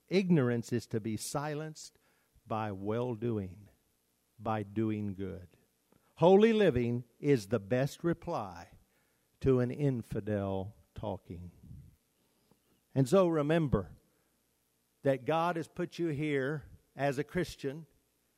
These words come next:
in this country, wherever He puts us, that we might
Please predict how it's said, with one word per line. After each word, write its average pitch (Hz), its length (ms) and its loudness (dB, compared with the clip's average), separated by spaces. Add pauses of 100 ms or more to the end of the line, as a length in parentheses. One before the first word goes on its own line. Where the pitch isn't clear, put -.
(840)
in 151 160 -2
this 185 220 0
country, 170 580 -2 (200)
wherever 175 500 0
He 202 140 -2
puts - 360 -4
us, - 340 -14 (880)
that 117 140 -10
we 151 280 -6
might 143 460 -8